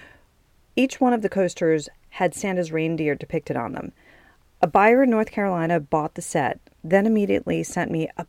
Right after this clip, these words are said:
panicked message saying that she was worried they wouldn't arrive by December twenty-second.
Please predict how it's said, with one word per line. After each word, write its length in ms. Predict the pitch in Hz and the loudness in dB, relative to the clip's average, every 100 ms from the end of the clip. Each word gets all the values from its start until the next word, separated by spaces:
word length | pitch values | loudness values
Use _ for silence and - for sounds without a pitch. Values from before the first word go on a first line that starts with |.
| - | -10
panicked 560 | - - 277 262 - | -8 0 2 0 -2
message 420 | 175 160 156 147 - | -6 -4 -2 -4 -4
saying 380 | - 165 160 | -6 -4 -4
that 160 | 160 - | -6 -8
she 180 | - 190 | -8 -4
was 240 | 170 147 | -4 -4
worried 500 | 160 175 185 196 175 | -4 0 0 0 0
they 140 | 170 170 | 0 -2
wouldn't 400 | 151 190 - 175 | 2 0 2 -2
arrive 400 | 160 156 165 143 | -2 -2 -2 0
by 140 | 143 | -2
December 360 | 143 - 151 147 | -2 -6 -6 -6
twenty-second. 640 | - 147 - 147 143 - | -4 -4 -4 -6 -6 -10